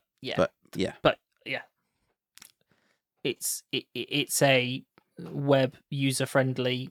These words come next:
Speaker 1: portal, right? You know, where it's configured, um, and,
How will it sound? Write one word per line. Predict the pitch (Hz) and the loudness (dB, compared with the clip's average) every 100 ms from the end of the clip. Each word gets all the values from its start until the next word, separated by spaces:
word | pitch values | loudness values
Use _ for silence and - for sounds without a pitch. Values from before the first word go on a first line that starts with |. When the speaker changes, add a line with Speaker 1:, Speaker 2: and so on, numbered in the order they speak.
| - | -2
Speaker 1:
portal, | 143 135 - 113 127 | 2 2 0 -6 -6
right? | 127 135 - _ _ _ _ _ | -6 -6 -10 _ _ _ _ _
You | 139 | -2
know, | 120 | 0
where | 120 127 120 | 2 0 0
it's | - | -6
configured, | - - 135 101 117 147 160 _ 139 | -10 -8 -6 -6 -12 -14 -20 _ -4
um, | 127 123 123 123 - | -2 -2 -6 -8 -2
and, | 127 120 120 | 0 0 -4